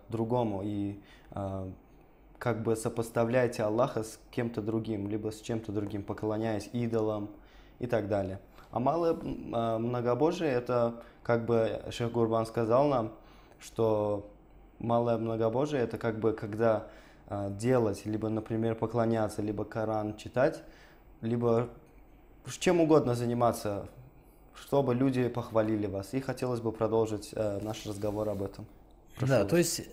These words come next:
Speaker 2: этот месяц является величайшей возможностью для очищения. Обратите внимание, даже более того, этот месяц назван Шахрут Тухур, месяцем чистоты. То есть верующие, люди, которые обладают верой,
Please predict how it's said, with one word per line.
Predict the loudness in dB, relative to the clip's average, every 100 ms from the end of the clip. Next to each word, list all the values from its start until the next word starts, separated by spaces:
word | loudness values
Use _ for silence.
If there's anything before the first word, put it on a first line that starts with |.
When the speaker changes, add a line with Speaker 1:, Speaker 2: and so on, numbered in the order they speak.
| -18 -8 -4
Speaker 2:
этот | -2 0
месяц | 0 0 0 -4 -8 -14 -20 -20 -20 -20 -20 -20 -20 -20 -20 -20 -20 -10
является | -6 -2 0 0 0 -4 -4 -4 -8 -14 -6
величайшей | -4 -2 -2 -4 -2 -4
возможностью | -4 0 2 2 2 -4 -8 -6
для | -4 -4
очищения. | -6 -8 -6 -6 -6
Обратите | -8 -8 -8 -4
внимание, | -2 -2 -4 -8 -16 -20 -20 -14
даже | -8 -4 -4 -4
более | -2 0 0
того, | -2 -2 -2
этот | -4 -6
месяц | -4 -4 -6 -6
назван | -2 0 0 -4 -8 -20 -20 -14
Шахрут | -10 -8 -6 -6 -6 -4
Тухур, | -4 2 4 4 2 -4 -18 -20 -20 -20 -16 -8
месяцем | -4 -2 -4 -6 -6 -4
чистоты. | -6 -6 -4 0 4 4 2 -6 -20 -20 -20 -12
То |
есть | -8
верующие, | 0 2 4 4 2 -4 -6 -10 -20 -16 -6
люди, | -4 -2
которые | -6 -6 -6
обладают | -4 -4 -4 -4
верой, | -2 0 0